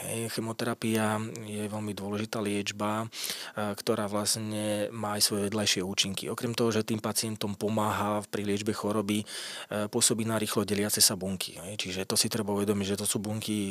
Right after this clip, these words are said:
kostnej drene a sú to bunky aj traviaceho traktu. Takže tak ako pri antibiotickej liečbe, pri chemoterapiách ten traviaci trakt dostáva,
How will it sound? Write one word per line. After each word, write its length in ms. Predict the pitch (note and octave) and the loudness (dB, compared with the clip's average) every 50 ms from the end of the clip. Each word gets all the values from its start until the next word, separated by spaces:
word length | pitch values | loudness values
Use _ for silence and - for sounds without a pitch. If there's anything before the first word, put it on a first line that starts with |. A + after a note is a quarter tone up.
| G2 | -2
kostnej 280 | - G2+ - - A2+ G#2 | -2 -2 0 0 0 -2
drene 360 | F#2+ F#2 E2+ F#2 G2 G#2+ A#2 - - - - - - - - - - | -2 -2 -2 -2 -2 -2 -2 -4 -8 -14 -16 -14 -14 -14 -14 -14 -6
a 160 | - F#2+ F#2+ | -4 -2 0
sú 120 | - B2 - | 0 0 0
to 80 | - G#2 | -2 -2
bunky 360 | G2 G#2+ G#2 G#2 - - A2 | -2 -2 -6 -6 -4 -2 -2
aj 80 | G2+ - | -2 0
traviaceho 400 | G2+ G2+ G2 G#2 G2+ - G2+ G2 | 0 0 0 2 2 2 2 0
traktu. 360 | - - - - - - - - - - - - | 0 -2 -4 -4 -4 -6 -6 -10 -12 -18 -16 -12
Takže 480 | - D#2+ G2 A2+ G2+ F#2+ A2 G#2+ G#2 - - - - - - - | -12 -10 -6 0 0 2 2 2 2 0 -4 -10 -8 -10 -8 -2
tak 160 | - G2 G#2 | -2 0 0
ako 200 | G#2+ - - G#2+ | 0 0 0 0
pri 200 | - G#2+ A2 A2+ | 2 2 0 2
antibiotickej 560 | G#2+ A#2 G#2 G#2+ G#2 - A#2+ - - - G#2+ | 0 0 2 2 0 2 2 0 0 0 0
liečbe, 380 | G2+ G#2+ G#2+ G#2 G#2+ G#2+ G2+ - | 0 0 -2 0 0 0 0 0
pri 100 | - G2 | 0 -2
chemoterapiách 920 | - A2+ G#2+ G#2+ G#2 - G#2+ G#2 G#2+ G2+ - - G#2 G#2+ G#2+ G#2 G2 - | -2 -2 -2 -2 -2 -2 0 2 2 0 0 -2 -2 0 0 0 0 0
ten 200 | - G#2+ G2+ - | -2 -2 -2 0
traviaci 400 | - G2+ G2+ G#2 G2+ - - - | 0 0 0 0 0 0 -2 -2
trakt 440 | - - - - F#2+ - - G2+ - - | -2 -2 -2 -2 -2 -4 -12 -18 -10 -6
dostáva, 600 | G2 - - - A#2 G#2 G#2 G2+ G2+ F#2+ - | 0 0 0 2 2 0 2 2 2 2 2